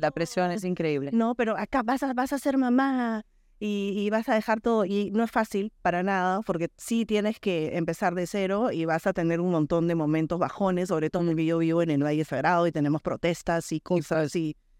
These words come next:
Speaker 2: y salir adelante, eh, como emprendedora sola, ¿no? Es donde tienes que crear tu empresa, crear tu visión.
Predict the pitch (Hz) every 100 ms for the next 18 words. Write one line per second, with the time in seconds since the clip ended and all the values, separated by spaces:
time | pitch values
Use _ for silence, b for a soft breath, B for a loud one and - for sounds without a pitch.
0 | _ _ 175 156 165 180 190 160 165 180
1 | 180 190 185 175 - 175 160 160 156 151
2 | 151 151 175 185 156 - - 220 208 180
3 | 180 247 185 170 185 226 - 175 151 160
4 | - 202 185 - 160 - 170 165 175 170
5 | 170 _ _ - 190 160 - 202 202 202
6 | - 160 165 180 220 160 - - 190 185